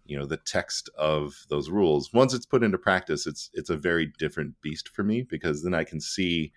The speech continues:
how is this working and what are the stumbling blocks that we've got and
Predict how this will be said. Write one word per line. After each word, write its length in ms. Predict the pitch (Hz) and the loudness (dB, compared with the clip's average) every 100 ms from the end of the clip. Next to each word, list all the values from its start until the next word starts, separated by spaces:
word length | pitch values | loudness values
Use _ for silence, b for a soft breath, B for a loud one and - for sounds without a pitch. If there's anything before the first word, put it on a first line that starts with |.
| b b b | b b b
how 220 | - 104 107 | 0 6 6
is 120 | 98 | 6
this 200 | 98 - | 2 4
working 640 | 90 90 87 78 78 78 - | 4 4 2 0 -2 -4 -6
and 580 | 69 69 69 69 69 69 71 | -10 -8 -8 -8 -8 -10 -12
what 520 | - 78 82 90 90 - | -12 -6 0 4 2 2
are 260 | 82 80 | 2 2
the 100 | 76 | 2
stumbling 460 | 76 - 85 82 78 | -2 -2 -2 0 -2
blocks 300 | 76 73 - | -2 -4 -4
that 120 | - | -8
we've 280 | 73 73 - | -8 -10 -6
got 420 | 76 69 67 - - _ _ _ _ _ | -6 -6 -8 -12 -18 _ _ _ _ _
and 360 | 76 76 76 | -2 0 0